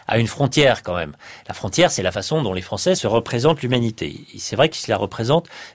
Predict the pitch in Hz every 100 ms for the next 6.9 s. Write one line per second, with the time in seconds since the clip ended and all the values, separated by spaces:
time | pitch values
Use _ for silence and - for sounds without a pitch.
0 | - 104 98 107 - 104 104 139 175 -
1 | - - 123 123 117 98 85 - - _
2 | - - - - 127 151 - - - 143
3 | 180 220 - - 120 127 - 135 123 107
4 | - - - - 110 113 113 160 123 107
5 | 123 113 107 98 98 - 107 98 104 104
6 | - - - 95 107 107 - - -